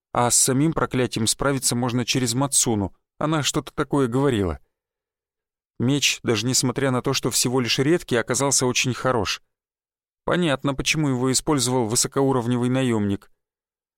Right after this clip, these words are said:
Естественно, меня особенно заинтересовало зачарование в виде отдельной дальнобойной атаки. Заманчиво. Еще бы разобраться, в чем различие между прогрессирующим артефактом редкого и легендарного уровня.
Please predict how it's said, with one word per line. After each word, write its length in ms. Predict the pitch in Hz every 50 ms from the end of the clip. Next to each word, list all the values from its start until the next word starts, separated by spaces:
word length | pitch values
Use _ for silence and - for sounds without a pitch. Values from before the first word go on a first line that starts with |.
| _ _ _ _ _ _ _ _ -
Естественно, 640 | 107 113 110 - - 143 151 - - - 120 117
меня 260 | 113 113 113 117 117
особенно 360 | 117 - - 117 120 123 123 110
заинтересовало 680 | 110 123 120 113 - 131 123 - 143 135 147 143 123
зачарование 720 | 107 117 123 - - 135 127 123 135 165 160 139 123 117 107
в 40 |
виде 260 | 113 139 135 123 127 123
отдельной 460 | 117 104 107 143 160 143 135 127 113
дальнобойной 640 | 104 123 123 120 123 117 113 131 135 131 131 135 139
атаки. 400 | 135 - 127 107 - - - - - _ _ _ _ _ _ -
Заманчиво. 840 | - - - 143 170 190 180 160 147 147 143 - - 156 135 101 - _ _ _ _ _ _ _ _ _ _ _ _ _ _ -
Еще 280 | - - - - 165 147
бы 100 | 143 143
разобраться, 540 | 143 120 143 143 139 156 165 - - 147
в 60 | - -
чем 200 | - 160 151 147
различие 480 | 147 135 151 175 185 - - 139 127
между 260 | 123 131 127 117 131
прогрессирующим 840 | - - 131 117 131 143 135 - - 160 139 135 127 - - 131 131 131
артефактом 600 | 120 - 160 139 - 147 135 - - 139 127 123
редкого 460 | 156 180 180 - - 117 107 98 - - _ _ _ -
и 80 | 135
легендарного 680 | 143 143 127 147 147 135 127 135 127 120 123 131 135 147
уровня. 480 | 147 135 117 107 104 95 90 87 82